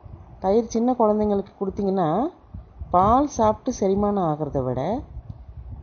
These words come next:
தயிர் சாப்பிட்டு செரிமானம் ஆகிறது ரொம்ப சீ-, சீக்கிரமா நடக்கும். இப்போ பால் சாப்பிட்டு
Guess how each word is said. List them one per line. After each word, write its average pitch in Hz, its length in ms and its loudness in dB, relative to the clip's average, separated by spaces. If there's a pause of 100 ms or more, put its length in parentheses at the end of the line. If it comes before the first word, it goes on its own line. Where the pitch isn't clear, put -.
(120)
தயிர் 226 340 4
சாப்பிட்டு 202 540 0
செரிமானம் 208 360 2
ஆகிறது 165 360 2
ரொம்ப 196 240 2
சீ-, - 340 -4 (200)
சீக்கிரமா 233 480 2
நடக்கும். 151 340 -4 (1600)
இப்போ - 140 -8
பால் 190 340 6
சாப்பிட்டு 214 580 -2